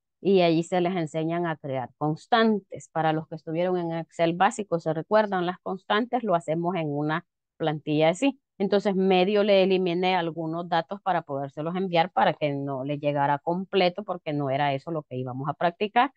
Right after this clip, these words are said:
sino las referencias absolutas. Entonces, por eso aquí dice, eh, tien-, tiene ya como esos datos guardados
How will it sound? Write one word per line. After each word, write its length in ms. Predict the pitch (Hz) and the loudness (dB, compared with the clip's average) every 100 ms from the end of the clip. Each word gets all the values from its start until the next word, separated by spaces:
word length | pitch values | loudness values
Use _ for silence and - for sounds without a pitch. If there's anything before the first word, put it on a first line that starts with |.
| - _ _ | -16 _ _
sino 340 | - 226 165 | 0 2 4
las 160 | 170 190 | 2 0
referencias 640 | 170 151 135 135 156 151 | -2 -2 -4 -4 -6 -6
absolutas. 600 | 120 - 170 233 269 208 | -8 -4 2 2 4 2
Entonces, 380 | 185 170 156 190 | 0 -2 -4 -6
por 160 | - 185 | -2 0
eso 280 | 165 180 202 | 0 0 0
aquí 340 | 175 - 170 | 0 -2 -2
dice, 640 | 170 170 180 - 180 180 180 | 0 -2 -4 -2 2 2 2
eh, 420 | 170 170 156 143 - | -2 -2 -2 -6 -10
tien-, 240 | 175 170 - | -6 -4 -2
tiene 360 | 175 170 170 | -2 0 0
ya 160 | 165 165 | 0 0
como 320 | - 156 143 | -2 -6 -4
esos 260 | 147 - 147 | -6 -8 -8
datos 340 | 131 - 127 | -8 -6 -10
guardados 680 | 156 143 170 185 214 220 214 | -2 0 0 2 2 2 0